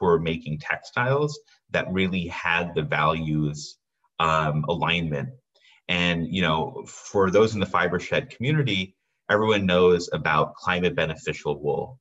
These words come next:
But for those of you who don't, climate beneficial wool is wool grown by ranchers who have gone through a carbon farm plan. And they ranch in a way where the wool produced on that ranch sequesters carbon,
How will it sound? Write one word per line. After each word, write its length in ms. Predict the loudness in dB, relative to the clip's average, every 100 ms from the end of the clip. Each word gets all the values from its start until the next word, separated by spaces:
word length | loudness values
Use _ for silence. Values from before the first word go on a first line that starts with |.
| -2
But 220 | -2 0
for 120 | -2
those 220 | 4 4 4
of 160 | -2
you 140 | -2 -4
who 140 | -4
don't, 420 | -2 -2 -2 -4 _ _ -10
climate 340 | -2 2 2
beneficial 600 | 2 0 -2 -4 -2 -4
wool 480 | -2 0 0 -2 -6 _ _ _
is 280 | 0 0 -2
wool 440 | -4 0 2 0
grown 260 | 0 0 0
by 140 | 0 -2
ranchers 800 | -4 -6 -6 -6 -4 -6 -8 -16
who 120 | -4 -4
have 140 | -4
gone 280 | -2 -2 -4 -14 _ _ _ _
through 160 | -6 -6
a 60 |
carbon 500 | -6 0 0 0 -8
farm 380 | -6 -2 -2 -6 -12
plan. 340 | -10 -10 -12 _ _ _ _ -4
And 240 | -2 0
they 180 | 0 0
ranch 480 | -4 -2 -2 -4 -6
in 200 | -6 -4
a 80 |
way 440 | -4 -2 -2 -2 -8 _ _ _
where 400 | -2 2 4 2
the 80 | 0
wool 300 | -6 -6 -6
produced 400 | -6 -8 -8 -8
on 100 | -8
that 180 | -8 -6
ranch 460 | -6 -6 -8 -10 -16 -14
sequesters 1000 | -10 -8 -6 -6 -4 -2 0 -2 -8 -16 _ _ _ _
carbon, 600 | -2 2 2 0 -4 -6